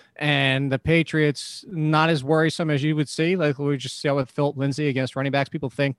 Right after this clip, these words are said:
you know, presume that they still are pretty good against a running back. What I was gonna say in this group was to actually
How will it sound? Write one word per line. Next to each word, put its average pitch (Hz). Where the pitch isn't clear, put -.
you 156
know, 131
presume 151
that 135
they 123
still 147
are 131
pretty 160
good 147
against 139
a 120
running 139
back. 156
What 185
I 196
was 170
gonna 165
say 196
in 170
this 143
group 196
was 147
to 151
actually 135